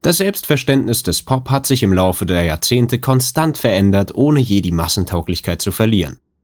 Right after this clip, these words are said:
Die Musik hat sich an den Stilelementen anderer Richtungen, zum Beispiel sogar der Klassik, bedient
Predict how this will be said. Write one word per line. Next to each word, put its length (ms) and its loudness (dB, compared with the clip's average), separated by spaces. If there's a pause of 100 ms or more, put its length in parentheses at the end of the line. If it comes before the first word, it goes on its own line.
(140)
Die 80 6
Musik 380 2
hat 120 0
sich 200 -2
an 100 4
den 100 4
Stilelementen 800 2
anderer 480 2
Richtungen, 500 0
zum 160 2
Beispiel 360 2
sogar 260 0
der 140 -2
Klassik, 420 -2
bedient 400 2